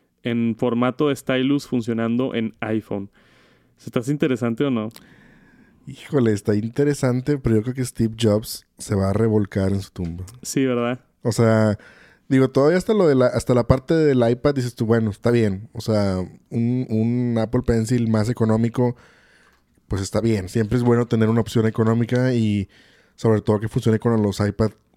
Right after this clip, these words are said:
Speaker 2: económicos, pues está bien. Eso de, de, de entrada, que funcione con el iPhone está padre porque hay veces que, hay veces que sí ocupas hacer algo,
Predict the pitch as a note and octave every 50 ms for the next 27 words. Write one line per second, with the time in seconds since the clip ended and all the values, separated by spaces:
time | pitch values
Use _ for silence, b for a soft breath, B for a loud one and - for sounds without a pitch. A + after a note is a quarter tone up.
0 | _ - - - - A2 A2+ B2 C3+ E3 F3+ - A#3+ - - C3+ - - A2+ G2
1 | F#2 F2+ E2+ - G2 G#2+ B2 C3 C3 B2 A2+ A2 G#2+ G2+ G#2 G#2 G2 F2+ G#2 G2
2 | F#2+ F#2 F2+ b b b b b b b b b b _ - - C3+ B2 C3+ C#3+
3 | C3+ - D3 D3+ F#3 G3 - G#3+ G3+ F#3+ F3 D#3 C#3+ C3+ C3+ C#3+ D3+ - F3 F3+
4 | F3 - C3 B2+ - - C#3+ D3 - - F3 D#3+ D#3 D#3+ F3+ F3+ E3+ D3+ C#3 -
5 | C3+ C#3 C#3+ C#3+ - D#3 D3+ - - - - B2+ C3 B2+ C#3 D#3 D#3 - D3+ B2
6 | - C#3+ C3+ - C#3+ C3+ - D3 C#3+ - - - B2+ B2 A#2+ A#2+ B2 B2+ C#3 C3+
7 | B2+ A#2 G#2+ G2 F2